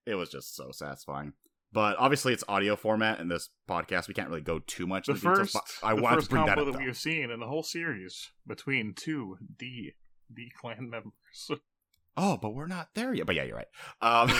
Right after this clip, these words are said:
Speaker 2: it's in,
Speaker 1: <laughs>
Speaker 2: it's, it's ba-, it's in the flashback as well, which,
Speaker 1: Mm-hmm.
Speaker 2: which is the, the meat of this, really, that we have left to discuss, I feel.
Speaker 1: Oh, absolutely. Um,
Speaker 2: Yeah, Law's a D. That was crazy.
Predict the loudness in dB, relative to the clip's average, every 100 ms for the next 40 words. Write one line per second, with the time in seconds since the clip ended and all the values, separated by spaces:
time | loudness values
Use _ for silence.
0 | 12 12 12 10 10 2 -4 -2 2 2
1 | 2 -2 -2 -2 -2 -2 -6 -6 -4 -4
2 | -4 -4 -2 -2 -6 _ -4 -2 -2 -2
3 | -4 -6 -2 2 2 2 2 2 0 -4
4 | -4 -2 -4 -6 -4 -4 -4 -4 -8 -12
5 | -8 -8 -8 -8 -8 -10 _ _ _ _
6 | 6 6 4 0 -4 -4 -4 -6 -6 -2
7 | 2 4 4 2 -4 -12 -20 _ -6 -2
8 | 2 2 2 2 2 -2 -12 -8 -2 -2
9 | -2 -12